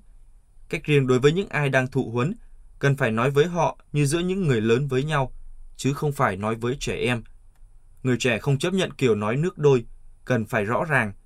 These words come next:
nhưng với sự nhã nhặn, tình huynh đệ và phụ tử. Cũng liên quan đến việc đồng hành với người trẻ trong môi trường đạo đức, Đức Thánh Cha nói,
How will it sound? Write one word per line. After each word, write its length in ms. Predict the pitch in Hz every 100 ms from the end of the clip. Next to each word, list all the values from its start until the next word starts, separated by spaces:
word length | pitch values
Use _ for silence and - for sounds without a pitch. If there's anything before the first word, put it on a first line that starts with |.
| _ _ -
nhưng 200 | 131 131
với 120 | 120
sự 180 | 135 -
nhã 240 | 113 135 175
nhặn, 240 | 170 139 - - - -
tình 180 | 127 110
huynh 220 | 131 143
đệ 220 | 135 - -
và 220 | 117 107
phụ 220 | - 113
tử. 240 | 135 110 - - - - - - - -
Cũng 140 | 147 175
liên 140 | 147
quan 180 | 135 131
đến 160 | 131
việc 180 | 151 156
đồng 200 | 139 120
hành 200 | 120 113
với 140 | 110 147
người 200 | 160 117
trẻ 240 | 127 101 -
trong 260 | 131 123
môi 120 | 127 120
trường 220 | 123 101
đạo 140 | 98
đức, 240 | 143 190 - - - -
Đức 220 | 165 -
Thánh 160 | 131
Cha 160 | 135 123
nói, 260 | 110 127